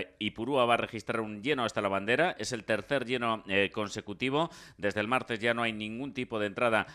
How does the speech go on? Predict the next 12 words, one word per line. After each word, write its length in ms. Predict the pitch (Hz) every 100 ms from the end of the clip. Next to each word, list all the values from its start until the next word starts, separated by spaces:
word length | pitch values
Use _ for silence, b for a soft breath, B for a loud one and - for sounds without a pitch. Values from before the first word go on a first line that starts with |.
| B
eh, 200 | 90 101 98
para 160 | 104
ver 140 | 110 113
el 80 | 104
partido 380 | 104 117 117
en, 120 | 104 104
eh, 220 | 101 87
en 100 | 98
directo 360 | 107 117 -
en 100 | 104
el, 300 | 104 101 95
eh, 280 | 98 - 92